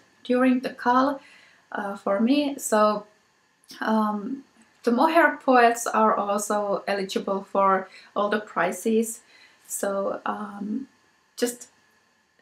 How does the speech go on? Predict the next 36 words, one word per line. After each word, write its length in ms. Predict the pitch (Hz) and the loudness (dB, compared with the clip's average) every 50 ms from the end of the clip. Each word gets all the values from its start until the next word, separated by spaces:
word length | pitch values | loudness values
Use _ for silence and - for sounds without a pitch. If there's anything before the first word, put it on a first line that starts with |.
| _ _ _ | _ _ _
let 200 | 262 269 269 269 | -2 0 2 2
me 120 | 311 294 | 4 6
know 280 | 277 277 277 269 277 277 | 8 10 10 10 8 8
if 240 | 233 226 233 - - | 6 4 2 0 -2
you, 140 | 226 220 - | -4 -2 -2
if 160 | - 226 - - | -2 -4 -2 -4
that's 200 | 220 214 - - | -4 -4 -2 0
something 360 | - 214 214 214 196 190 185 | 0 0 0 -2 -4 -4 -6
that 200 | 196 190 - - | -6 -8 -6 -2
you're 160 | 196 196 180 | -2 -2 -2
interested 640 | 202 208 220 - - 220 208 - - - 190 - - - - | -2 -6 -8 -6 -6 -8 -8 -8 -10 -12 -12 -12 -14 -12 -10
in 280 | 190 208 202 196 - - - | -8 -8 -8 -10 -12 -14 -6
doing. 520 | - 226 220 214 196 180 170 - - - - _ _ _ _ _ _ _ _ _ _ - | 0 2 2 2 2 0 -2 -4 -4 -6 -8 _ _ _ _ _ _ _ _ _ _ 2
Um, 600 | 254 254 254 254 254 254 254 254 254 254 - - _ _ _ _ _ _ _ _ _ _ _ _ _ _ _ _ _ _ _ _ _ _ _ _ _ _ _ _ _ _ _ _ _ | 4 4 6 4 4 4 4 2 2 0 -2 -8 _ _ _ _ _ _ _ _ _ _ _ _ _ _ _ _ _ _ _ _ _ _ _ _ _ _ _ _ _ _ _ _ _
one 180 | - 269 269 277 | 4 6 8 8
more 240 | 285 285 294 285 - | 8 6 4 2 -2
thing 220 | - 294 269 277 | -2 -2 0 0
about 300 | 262 262 277 269 277 269 | 2 2 4 2 2 4
the 60 | 285 | 4
mohair 600 | 269 269 277 277 277 277 277 277 269 269 269 - - | 6 6 6 6 6 4 4 4 4 2 2 -2 -2
pullover, 560 | - 277 269 269 269 262 269 262 262 247 220 | 2 4 4 6 6 6 4 4 4 4 2
it 120 | 262 262 | 0 0
has 260 | 294 311 320 311 - - - | 2 2 0 0 -2 -4 0
a, 560 | - 233 247 247 247 240 240 240 233 233 233 269 - - _ _ _ | 2 2 4 6 6 6 6 6 4 2 2 -2 -8 -16 _ _ _
a 120 | 226 220 214 | -4 -4 -4
higher 400 | - - 233 233 233 233 220 220 | 0 2 2 4 4 4 4 4
neckline. 640 | 220 220 220 220 - - 220 220 226 226 233 226 | 2 2 0 0 0 0 0 2 2 2 2 2
The, 140 | 233 233 226 - - - | 0 -4 -6 -10 -6 -4
the 160 | 233 - - | -2 0 2
original 520 | 208 220 226 226 226 - - 233 226 226 | 2 4 4 2 0 0 0 0 0 0
poet 360 | 226 - - 226 226 226 226 | 0 2 4 4 4 4 2
has 300 | - - 214 220 - - - | 0 -2 -4 -4 -6 -10 -16
quite 340 | - - 220 214 208 214 214 | -4 -2 0 0 0 -2 -4
like 220 | 214 202 202 202 - | -4 -4 -4 -4 -4
a 220 | - - - 202 | -4 -2 -2 0
boat, 420 | 196 190 202 208 220 233 233 - | 0 0 0 0 0 0 -2 -4